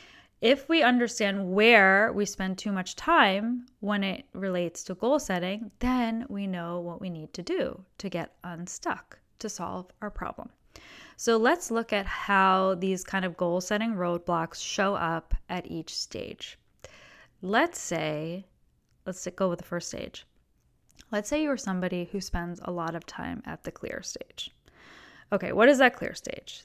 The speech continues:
That clear stage is the pre-, preparing, the checking, the organizing, all of that stuff to getting ready that we have to do before we take action. It's often creating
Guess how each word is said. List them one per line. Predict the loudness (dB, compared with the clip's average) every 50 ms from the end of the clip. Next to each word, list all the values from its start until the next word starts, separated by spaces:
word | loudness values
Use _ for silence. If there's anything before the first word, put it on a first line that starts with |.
| _ _ 4
That | 4 4 4 2
clear | 2 6 6 8 6 6
stage | 4 0 0 2 4 4 4 4 4 2 2 0 -2 -4 -8 -8
is | -4 -2 0 0 0 -2 -4
the | -8 -12
pre-, | -14 -10 -2 2 4 6 6 4
preparing, | 2 -2 -8 -4 0 4 6 6 6 6 4 2 -2 -4 -6 -10 -10 -14 _ _ _ _ -14
the | -14 -14
checking, | -8 0 2 2 2 2 0 -6 -4 -4 -4 -6 -8 -10 -10 -8
the | -8 -10 -8 _
organizing, | 2 4 6 6 6 6 4 2 2 2 2 2 0 -2 -2 -4 -6 -6 -6 -6 -8 -10 -12 -14 -20 -20 -20 -20 -14 _
all | 2 6 6 8 10 10 10 10 10 8
of | 6 6
that | 6 4 4 2
stuff | -2 0 2 4 6 6 4 4 0 -8 _ _ _ _ _ _
to | -4 -4 -2
getting | 0 0 0 0 0 -2 -2
ready | -2 0 0 0 0 2 2 2
that | 2 0 -2
we | 0 -2
have | -4 -4
to | -4 -8
do | -4 -2 -2 -2
before | -2 -4 -8 -8 -8 0 4 6 6 8 6 6 4 4 2
we | 0 -2
take | -4 -2 -4 -6 -6 -6 -12 _ _ -10 -8
action. | -8 -8 -8 -8 -6 -2 -2 -2 -2 -2 -6 _ _ _ -20 -20 -20 -20 _ _ _ -10
It's | -8 -8 -6 -4
often | -4 -4 -4 -4 -6 -8 -8
creating | -8 -8 -8 -8 -8 -6 -6 -8 -8 -10 -12 -12 -14 -16